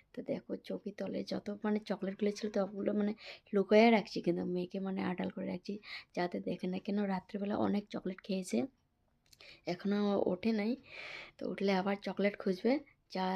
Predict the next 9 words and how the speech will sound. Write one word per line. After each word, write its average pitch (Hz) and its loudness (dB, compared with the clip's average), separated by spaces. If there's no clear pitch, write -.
ছিল 190 -2
আমি 196 4
সব 190 0
লুকিয়ে 190 2
রাখলাম। 190 0
তো - -12
বেলুনগুলো 185 -2
প-, 202 0
পড়লো 190 -2